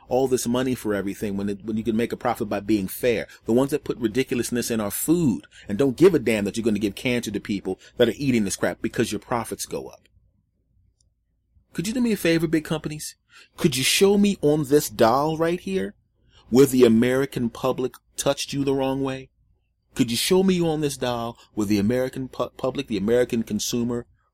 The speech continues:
hurt you? Because quite frankly, they must have done something to you for you to want to treat 'em this badly. I can't imagine being this vicious, this mean as an entity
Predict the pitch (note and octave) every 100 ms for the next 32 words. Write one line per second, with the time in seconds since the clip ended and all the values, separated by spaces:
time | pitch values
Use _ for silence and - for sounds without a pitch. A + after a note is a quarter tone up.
0 | _ C#3 C#3+ - C#3+ D3 D3+ _ _ _
1 | _ _ _ _ _ _ _ _ _ _
2 | _ _ _ _ _ _ _ _ - B2
3 | A2+ - C#3 A#2+ - F3 E3+ F2 D#2+ -
4 | A2+ G#2 E3 A2+ F2 D#2+ - - D3+ E3
5 | - - D2 C2 - _ _ _ _ _
6 | _ _ - F2+ G#2 G#2 F#2+ F2 - G#2+
7 | D#2 D#2 F#2 D2 D2 A#1 B1+ A#1 _ _
8 | _ - _ _ - F#2+ A#2+ E2+ D#2+ D#2+
9 | F#2 G2 F#2+ F2+ E2 D#2 D#2 _ - F2+
10 | E2 D2 D#2+ F2 D#2+ F#2 - F#2 - -
11 | F#2+ D#2+ F2+ G2 F#2+ E2 D2+ _ _ F#2
12 | E2+ F#2 A#2 B2 - D#2+ A1+